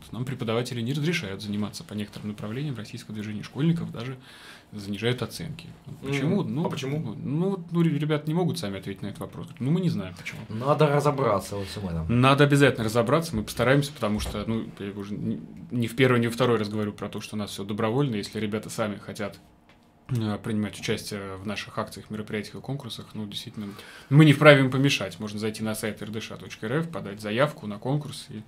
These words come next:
Speaker 1: в общем, ребёнок сам решает. В конце концов, э, а ему с род-, родители для этого есть, чтобы ему там подсказать, должен он в этом принимать участие или нет.
Speaker 2: А когда у вас это всё начнёт приобретать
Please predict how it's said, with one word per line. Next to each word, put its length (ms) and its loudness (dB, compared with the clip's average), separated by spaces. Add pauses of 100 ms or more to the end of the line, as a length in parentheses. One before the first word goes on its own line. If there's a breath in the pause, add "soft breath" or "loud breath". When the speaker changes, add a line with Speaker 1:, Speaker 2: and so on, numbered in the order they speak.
(160 loud breath)
Speaker 1:
в 40 -18
общем, 200 -6
ребёнок 280 -2
сам 200 0
решает. 280 -8
В 40 -20
конце 200 -8
концов, 300 -8 (600 loud breath)
э, 60 -12 (180)
а 80 -4
ему 260 2
с 100 0
род-, 180 4
родители 540 6
для 160 -6
этого 200 -8
есть, 200 0
чтобы 200 -8
ему 180 -6
там 240 -8 (1000 loud breath)
подсказать, 600 0 (280)
должен 400 -2
он 80 -4
в 140 -8
этом 160 -14
принимать 280 -4
участие 380 -12
или 100 -10
нет. 80 -12 (120)
Speaker 2:
А 100 0
когда 260 8
у 20 12
вас 180 6
это 120 2
всё 180 0
начнёт 840 -2
приобретать 640 -2